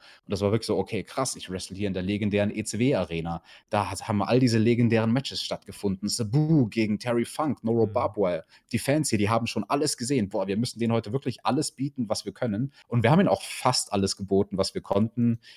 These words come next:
Speaker 1: Ähm, Glasscheiben und Leitern und also wir, wir haben's uns schon ordentlich gegeben in dem Match. Einen Gegenstand, den haben wir nicht benutzt und das haben wir dann auch on the fly während dem Match gecallt.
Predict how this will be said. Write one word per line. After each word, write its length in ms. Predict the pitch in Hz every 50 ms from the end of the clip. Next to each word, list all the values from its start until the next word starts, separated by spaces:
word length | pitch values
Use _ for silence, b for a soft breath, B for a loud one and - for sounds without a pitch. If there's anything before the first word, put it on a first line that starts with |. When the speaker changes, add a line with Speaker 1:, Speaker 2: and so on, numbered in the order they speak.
| B B _
Speaker 1:
Ähm, 440 | - 101 101 98 95 95 92 92 _ _
Glasscheiben 920 | - 107 90 110 120 113 - - - 110 107 110 110 107 110 104 104 101
und 380 | 95 90 101 101 98 98 95 95
Leitern 920 | 95 95 92 104 117 123 - - - 113 104 107 107 104 101 101 101 101 92
und 220 | 78 95 98 95
also 280 | 92 92 95 98 95 92 90 90 87
wir, 120 | 95 92
wir 80 | 95 95
haben's 200 | 104 123 - -
uns 100 | 110 -
schon 140 | - 120 113
ordentlich 340 | - 110 127 127 120 - -
gegeben 320 | 107 92 117 131 135 113
in 120 | 95 95
dem 100 | 95 87
Match. 320 | 87 110 131 - - - _ b b _ _ _ _ _ _ _ _ _ - 98
Einen 260 | 110 143 185 190 143
Gegenstand, 580 | 120 123 139 139 - - 117 110 151 139 -
den 100 | 107 101
haben 160 | 98 107 104 92
wir 60 | 95
nicht 240 | 101 - - - -
benutzt 340 | 92 92 98 - - -
und 60 | - 92
das 100 | 92 -
haben 100 | 98 95
wir 60 | 98
dann 140 | 101 101 98
auch 200 | 90 87 - -
on 160 | 110 110 117 110
the 100 | 113 104
fly 380 | - - 92 90 101 104 95
während 180 | 101 101 101 -
dem 80 | 101
Match 240 | 92 98 - - -
gecallt. 540 | - 92 - - 95 92 98 104 104 104 -